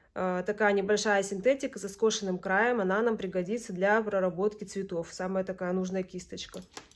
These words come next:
И синтетика с, с острым кончиком, троечка у меня от Малевич, тоже для каких-то там акцентных, э, мест уже в самом конце.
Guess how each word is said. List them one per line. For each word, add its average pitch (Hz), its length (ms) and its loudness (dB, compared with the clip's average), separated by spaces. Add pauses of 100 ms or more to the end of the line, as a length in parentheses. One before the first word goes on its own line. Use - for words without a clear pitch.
(760)
И 294 100 -2
синтетика 220 920 2
с, - 80 -14
с 190 200 -4
острым 220 560 4
кончиком, 240 560 2
троечка 196 560 -2
у 185 40 -4
меня 185 160 -2
от 185 80 -10
Малевич, 180 480 -2 (320)
тоже 220 240 4
для 185 160 -4
каких-то 196 400 -6
там 185 240 -2
акцентных, 220 580 -2
э, - 260 -6
мест 226 460 2 (100)
уже 202 360 -4
в 208 120 -18
самом 190 280 -4
конце. - 480 -10